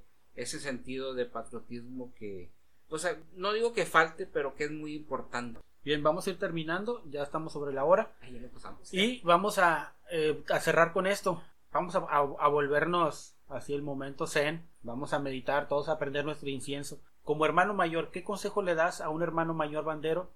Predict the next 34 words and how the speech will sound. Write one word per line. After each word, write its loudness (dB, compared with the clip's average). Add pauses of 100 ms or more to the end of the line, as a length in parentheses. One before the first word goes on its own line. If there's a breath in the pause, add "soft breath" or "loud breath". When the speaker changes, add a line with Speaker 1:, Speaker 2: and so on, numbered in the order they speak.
(140)
Speaker 1:
En -8
general, -4 (800)
yo 6
sí -2
les -4
digo, -2
¿verdad? -2
Y -8
sí, -14
sí -8
les -4
aconsejo, -8
si, -8
si -8
sus -12
hermanos -4
menores -4 (380)
quieren 0
entrar -6
a -4
la -4
banda, -8 (180)
están -6
interesados, -4 (460)
Hombre, -2
ayúdenlos -4
lo -4
más -2
que -8
puedan. -4 (240)
Este, -8
a -4
lo 0
mejor 0